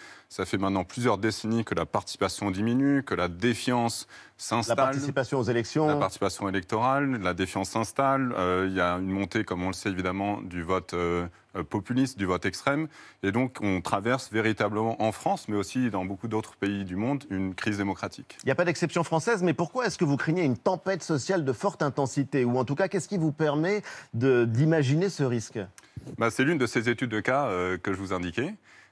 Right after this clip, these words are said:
Speaker 1: Euh, j'ai écrit un cas sur le Chili et les mouvements sociaux qui ont eu lieu en deux mille dix-neuf au Chili. Alors, c'est très intéressant, puisque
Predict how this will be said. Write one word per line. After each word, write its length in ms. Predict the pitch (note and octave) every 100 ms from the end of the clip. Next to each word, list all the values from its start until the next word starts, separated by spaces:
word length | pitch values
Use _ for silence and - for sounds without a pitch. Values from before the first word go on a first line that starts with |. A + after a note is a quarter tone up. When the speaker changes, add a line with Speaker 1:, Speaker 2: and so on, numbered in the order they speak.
| _ -
Speaker 1:
Euh, 260 | F#2 F#2+ F#2
j'ai 200 | F2+ G#2+
écrit 260 | - D#3
un 140 | C3+ G2+
cas 220 | - C#3+
sur 180 | - A2+
le 100 | G2
Chili 380 | - A#2 C3 D3+
et 40 |
les 80 | G2+
mouvements 300 | G#2+ G2+ B2
sociaux 380 | - F#2 C3 C3
qui 140 | -
ont 100 | F#2
eu 80 | F#2
lieu 240 | G2+ A#2+ -
en 120 | A#2+
deux 100 | A#2+
mille 180 | A2 G2
dix-neuf 540 | F#2 F#2 G#2 A2+ -
au 100 | G#2+
Chili. 440 | F#2+ - G2 C#3 G#3 - - - -
Alors, 160 | G2+ A2+
c'est 140 | -
très 200 | G#2+ C3
intéressant, 440 | B2 G#2 G#2 G2+ E3+
puisque 260 | A#2+ -